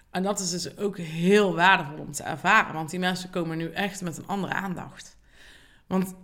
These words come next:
anders hadden ze ook kunnen zeggen, "Ik laat het voorbij gaan." Maar ze denken, "Hey, op negen oktober is het opnieuw." Dus ze zijn echt geïnteresseerd.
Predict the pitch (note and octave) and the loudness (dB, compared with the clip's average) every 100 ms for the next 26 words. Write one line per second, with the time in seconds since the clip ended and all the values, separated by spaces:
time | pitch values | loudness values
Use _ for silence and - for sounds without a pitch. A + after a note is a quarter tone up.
0 | - G3 G3 F#3 E3+ D#3+ E3 F3 E3+ E3+ | -2 0 2 0 0 0 -2 -2 -2 -2
1 | D#3+ D#3 E3+ F3 E3+ - D#3+ G3 A3 D#3+ | -2 -2 0 0 -4 -6 2 2 2 -4
2 | - - E3+ - _ - E3+ F3 F3+ F#3+ | -8 -10 -14 -20 _ -8 -4 -2 -2 0
3 | A#3 A#3 E3+ F3 F3+ E3+ E3+ F3+ F3 E3+ | 0 2 2 0 0 -2 -4 -4 -4 -4
4 | D#3+ D#3+ D#3 F3+ G#3 E3+ F3+ G3 F#3+ F#3+ | -6 -8 -4 0 2 2 -2 -4 -6 -6
5 | - F#3+ F#3 - D#3 D3+ C#3+ - - | -4 -4 -4 -10 -12 -12 -12 -14 -14